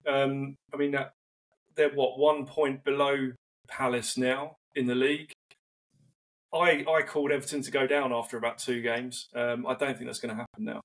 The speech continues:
Uh, I, I, I just think they're just gonna just potter on now for, for the rest of the season. Um, I wasn't am-, amazed by the game. I know there's, there's five goals in it, but it didn't necessarily thrill me.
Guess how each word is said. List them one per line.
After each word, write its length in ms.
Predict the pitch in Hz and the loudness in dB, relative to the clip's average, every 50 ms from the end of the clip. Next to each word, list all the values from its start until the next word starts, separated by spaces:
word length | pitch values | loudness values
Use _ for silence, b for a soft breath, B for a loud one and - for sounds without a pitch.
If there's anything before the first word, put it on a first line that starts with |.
| _ _ _ _ _ _ - | _ _ _ _ _ _ -16
Uh, 100 | - 117 113 - - | -16 -16 -14 -10 -10
I, 60 | 123 | -10
I, 1120 | 120 - - - - - - - - - - _ _ _ _ _ _ _ _ _ _ - 151 | -10 -10 -14 -16 -12 -10 -8 -8 -10 -12 -14 _ _ _ _ _ _ _ _ _ _ 2 2
I 20 | |
just 220 | 135 - - - - | 4 4 2 2 4
think 160 | 143 131 123 | 4 4 2
they're 80 | 123 | 2
just 180 | 113 117 127 - | -2 -2 0 2
gonna 340 | - 127 123 120 120 113 - - _ _ _ _ | 4 4 4 4 2 0 -4 -10 _ _ _ _
just 200 | - 131 - - | -8 -8 -8 -8
potter 380 | - - 131 - - 123 120 120 | -8 -8 -8 -6 -4 -2 0 0
on 160 | 117 113 110 | 0 2 0
now 180 | 110 107 107 | 0 -2 -2
for, 300 | 110 - - 123 117 117 - - | -4 -2 -2 0 0 -2 -4 -8
for 120 | - - | -6 -2
the 80 | 117 117 | 2 4
rest 240 | 123 127 120 - - | 4 4 2 0 -4
of 40 | 110 | -4
the 80 | 104 | -4
season. 480 | 104 - 123 117 117 110 123 120 110 113 B B B B B B B B B B _ _ - | 0 2 2 2 4 2 2 0 0 -2 B B B B B B B B B B _ _ 4
Um, 540 | 123 120 120 120 120 123 120 123 127 - - _ _ _ _ _ _ _ _ _ _ _ _ _ _ _ _ _ | 6 6 6 6 4 2 -2 -4 -6 -8 -12 _ _ _ _ _ _ _ _ _ _ _ _ _ _ _ _ _
I 60 | - 170 | 0 2
wasn't 300 | 165 156 139 139 143 - _ _ _ _ _ _ - | 2 0 -2 -4 -8 -10 _ _ _ _ _ _ -8
am-, 260 | 151 143 143 143 143 | -4 -2 -2 -2 0
amazed 600 | 160 156 143 143 143 143 147 143 143 139 - - | 0 0 2 4 6 6 6 4 2 -2 -6 -4
by 160 | - 143 147 147 | 0 2 2 2
the 80 | 147 | 2
game. 400 | 143 151 151 160 170 170 175 175 - - | 2 2 2 2 0 -2 -10 -14 -14 -10
I 80 | - | -6
know 100 | - 143 | -4 -2
there's, 240 | 139 135 131 127 - | 0 0 0 -2 -4
there's 220 | - 135 131 123 - | -4 -4 -4 -4 -4
five 340 | - 147 135 127 127 - | -2 0 2 2 2 2
goals 320 | - 139 131 131 131 127 135 | 2 2 4 4 4 2 2
in 100 | 147 147 | 2 2
it, 160 | 147 139 - | 2 0 0
but 180 | - 123 120 - _ _ _ _ | -2 -4 -4 -6 _ _ _ _
it 160 | - - - | -18 -14 -10
didn't 280 | - 139 123 120 - - _ _ _ _ - | -8 -6 -6 -6 -8 -10 _ _ _ _ -8
necessarily 640 | - - - - 123 - 131 123 117 113 110 117 | -6 -6 -4 -6 -2 0 2 2 2 2 0 -4
thrill 380 | 117 - - - 127 123 127 127 | -8 -4 0 2 4 4 4 4
me. 240 | 131 139 139 135 | 4 2 0 -2